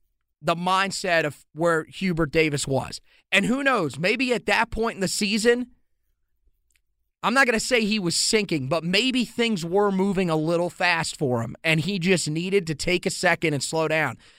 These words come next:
But the best thing that ever happened to this team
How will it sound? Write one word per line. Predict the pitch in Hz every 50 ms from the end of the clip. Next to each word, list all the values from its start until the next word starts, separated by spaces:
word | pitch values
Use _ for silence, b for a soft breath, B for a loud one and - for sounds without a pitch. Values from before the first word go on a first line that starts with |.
| b b b b b _
But | 151 139
the | - -
best | 117 - 185 196 220 - - -
thing | 214 220 214 208
that | 185 165 147 143
ever | 156 180 180 202 208
happened | 185 190 196 190 170 - 180 156
to | 143 131
this | 143 156 151 -
team | - - 160 135 113 110 -